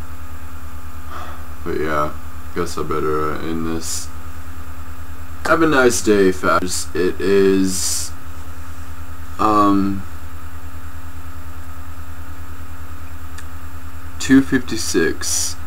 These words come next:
P M, September twenty-ninth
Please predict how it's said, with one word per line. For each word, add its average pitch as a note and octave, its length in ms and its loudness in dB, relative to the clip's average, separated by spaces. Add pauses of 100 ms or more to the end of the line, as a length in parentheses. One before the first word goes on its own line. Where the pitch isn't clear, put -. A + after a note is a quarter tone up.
(140)
P F#2 220 4
M, E2 480 0 (240)
September G#2 480 0
twenty-ninth F2 600 2